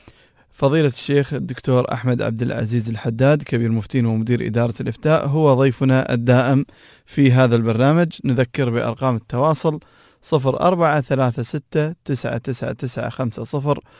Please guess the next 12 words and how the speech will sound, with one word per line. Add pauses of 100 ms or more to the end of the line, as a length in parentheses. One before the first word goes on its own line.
(200)
وعبر
الرسائل
النصية
القصيرة
على
أربعة
أربعة
سبعة
سبعة، (480)
ويستطيع
من
يشاهدنا